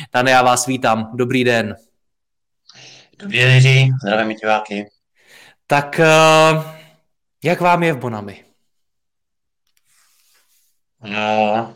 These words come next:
Speaker 2: no, musím uznat, že teď už nám, teď už se nám dýchá daleko lépe, než se nám dýchalo jako minulý rok. No, myslím, že ten minulý rok, jak pro nás,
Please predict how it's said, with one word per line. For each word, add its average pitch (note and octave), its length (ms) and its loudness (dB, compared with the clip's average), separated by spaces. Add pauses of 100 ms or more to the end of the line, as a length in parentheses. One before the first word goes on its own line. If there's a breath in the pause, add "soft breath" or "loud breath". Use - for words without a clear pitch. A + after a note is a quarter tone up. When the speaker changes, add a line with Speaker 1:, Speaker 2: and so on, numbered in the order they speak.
Speaker 2:
no, B2 320 -2 (1300 loud breath)
musím G#2+ 300 -6
uznat, C3+ 220 0
že C3+ 240 -2 (180)
teď - 200 -6
už - 160 -14
nám, A#2+ 260 -4 (140)
teď B2 160 -6
už B2+ 80 -4
se C3+ 80 -2
nám C3 140 -2
dýchá A#2+ 300 -4
daleko A2 300 -4
lépe, A2 520 0 (640 soft breath)
než G2 180 -8
se A2 120 -8
nám G2+ 200 -4
dýchalo F#2+ 300 -6
jako G2 200 -8
minulý G2+ 220 -8
rok. G#2 280 -6
No, E2 140 -18
myslím, E2+ 280 -20
že F2+ 40 -20
ten F#2+ 160 -14
minulý F#2 200 -14
rok, F#2+ 280 -10 (800 loud breath)
jak G2 180 -2 (160)
pro G2 160 -8
nás, G2 440 -4